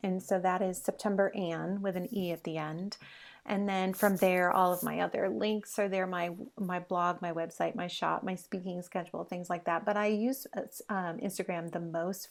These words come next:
for my communicating online. Um, I haven't found other platforms to be quite as kind. So that is my main place. And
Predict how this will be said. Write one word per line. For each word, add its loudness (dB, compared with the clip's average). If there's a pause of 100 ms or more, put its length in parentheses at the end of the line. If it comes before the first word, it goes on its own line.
for 0 (480)
my 2
communicating 0 (120)
online. -4
Um, -6
I -4
haven't -8
found -4
other -4
platforms -8
to -12
be 0
quite 0
as -2
kind. -6
So -2
that 2
is -2
my 6
main 2
place. -4
And -2